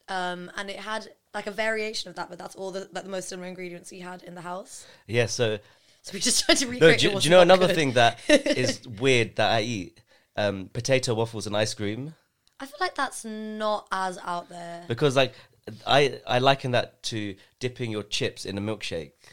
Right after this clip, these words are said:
Speaker 1: Yeah, it's
Speaker 2: That's
Speaker 1: similar.
Speaker 2: very American.
Speaker 1: I don't like that, though. I've, I've tried it. I think that's very overrated.
Speaker 2: And also getting bacon,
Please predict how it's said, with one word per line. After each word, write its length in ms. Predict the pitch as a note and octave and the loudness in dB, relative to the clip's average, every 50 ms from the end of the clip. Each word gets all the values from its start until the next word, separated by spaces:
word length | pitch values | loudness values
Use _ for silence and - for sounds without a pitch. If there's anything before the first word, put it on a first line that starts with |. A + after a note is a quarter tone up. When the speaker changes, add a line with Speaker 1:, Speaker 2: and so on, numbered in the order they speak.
| _ _ _ | _ _ _
Speaker 1:
Yeah, 220 | - F#3 G3 G3+ F#3+ | -12 -6 -4 -4 -2
it's 80 | - | 0
Speaker 2:
That's 120 | A#2+ A#2+ A#2+ | 0 -2 -2
Speaker 1:
similar. 180 | B2 F#3+ C#3+ C#3+ | 0 0 2 4
Speaker 2:
very 180 | C#3 C3+ C#3 B2 | 4 4 4 4
American. 720 | A#2+ A#2+ B2 A#2+ A#2+ A2 - - G#2+ F2+ E2+ E2+ E2+ E2+ F#2 | 2 2 2 2 2 0 -2 -6 -6 -6 -6 -8 -12 -12 -8
Speaker 1:
I 100 | - B3 | -8 -4
don't 240 | C#4 E4 F4 C#4+ G#3 | -4 -4 -6 -6 -6
like 280 | G3 G3 G#3 A3+ G3 F3+ | -4 -2 -2 -2 -4 -6
that, 180 | F3+ F3 F3+ | -10 -12 -12
though. 160 | F3 F3 F3 E3+ | -12 -12 -12 -10
I've, 140 | E3+ F3+ - | -10 -12 -12
I've 140 | - F#3+ F3+ | -12 -12 -10
tried 280 | - - A3 A3+ A3+ F#3+ | -10 -8 -8 -8 -8 -10
it. 60 | F#3 | -10
I 80 | F3+ F3+ | -14 -14
think 140 | - G#3 G#3 | -14 -14 -14
that's 120 | F#3+ F#3+ - | -14 -14 -12
very 280 | - F#3 F3+ F3 F3 | -12 -10 -10 -10 -8
overrated. 580 | F3 F3 F3 E3 E3+ E3+ E3+ E3+ E3+ F3 E3+ E3+ - | -8 -10 -10 -8 -10 -10 -12 -12 -14 -14 -8 2 4
Speaker 2:
And 300 | B2+ B2 A#2 A2 A2 G#2+ | 6 8 8 6 4 2
also 360 | A2 B2 B2 A#2+ - A2 G2 F#2 | 0 0 0 0 -2 -2 -4 -2
getting 260 | - A#2 G2 G2+ G2 | -2 -4 -4 -4 -4
bacon, 600 | - A#2 A#2+ A#2+ A#2 - A2 F#2 F2 F#2 G2+ G#2 | -2 0 0 -2 -2 -4 -4 -4 -4 -6 -8 -12